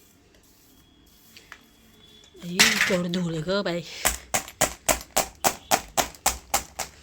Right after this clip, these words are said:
हा बाहेरचा हॉल आहे. इकडं जे सायकल आहे, हे बघा,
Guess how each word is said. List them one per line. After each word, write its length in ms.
हा 100
बाहेरचा 460
हॉल 220
आहे. 260
इकडं 200
जे 120
सायकल 380
आहे, 240
हे 180
बघा, 180